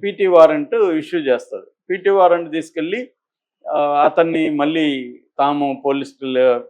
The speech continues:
కస్టడీకి తీసుకోవడం ఇంకొకటి జరుగుతుంది. అలాగే ఒక కేసులో బెయిల్ వస్తే ఇంకో కేసు. ఇది ఎప్పటి నుంచో మావోయిస్టుల మీద ప్రయోగించే, మావోయిస్టులు, పౌర హక్కుల సంఘ నాయకులు, వీళ్ళ మీద ప్రయోగించే టెక్నిక్కే ఇది, ఇదేం కొత్తది కాదు.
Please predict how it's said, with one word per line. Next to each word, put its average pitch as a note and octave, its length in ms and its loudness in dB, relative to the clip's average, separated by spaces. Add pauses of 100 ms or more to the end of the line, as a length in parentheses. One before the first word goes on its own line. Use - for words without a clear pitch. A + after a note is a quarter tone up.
(240)
కస్టడీకి C#3 520 -4
తీసుకోవడం C3 440 -6
ఇంకొకటి C3+ 520 -4
జరుగుతుంది. B2 460 -6
అలాగే F3 240 4
ఒక D#3+ 260 4
కేసులో F#3 360 -2
బెయిల్ E3 240 0
వస్తే E3 220 -2
ఇంకో F3 200 -2
కేసు. - 420 -14 (440)
ఇది C3 120 -2
ఎప్పటి D#3+ 260 -2
నుంచో F3 240 -4
మావోయిస్టుల E3 600 2
మీద D#3 180 -2
ప్రయోగించే, C#3+ 1080 -4
మావోయిస్టులు, C3+ 760 -6 (480)
పౌర C3 160 4
హక్కుల B2+ 200 -4
సంఘ C3 220 -10
నాయకులు, B2+ 760 -6
వీళ్ళ C3 220 -4
మీద C#3 160 -8
ప్రయోగించే C#3 600 -6
టెక్నిక్కే C#3+ 580 -4
ఇది, A2+ 240 -8 (360)
ఇదేం C#3+ 240 -2
కొత్తది C#3 440 0
కాదు. A#2+ 300 -2